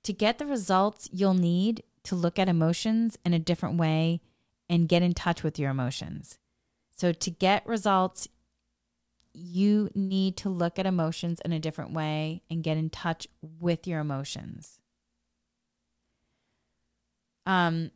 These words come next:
many people think that reducing stress means just doing less. This is not always the case, because otherwise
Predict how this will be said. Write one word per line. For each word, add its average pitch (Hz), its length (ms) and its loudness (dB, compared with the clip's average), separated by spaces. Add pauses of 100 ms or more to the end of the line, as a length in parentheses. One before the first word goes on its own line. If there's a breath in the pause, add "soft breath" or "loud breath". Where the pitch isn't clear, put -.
(200)
many 233 240 2
people 262 220 -2
think 226 260 -2
that 208 200 2
reducing 185 500 -2
stress - 800 0 (520)
means 190 480 0 (120)
just 165 320 -6
doing 165 420 2 (300)
less. 160 640 -2 (180)
This 175 240 -4
is 185 160 -4
not 180 460 2
always 165 680 0 (360)
the 165 80 -4
case, - 600 -6 (3250)
because 180 580 2 (800)
otherwise 185 680 2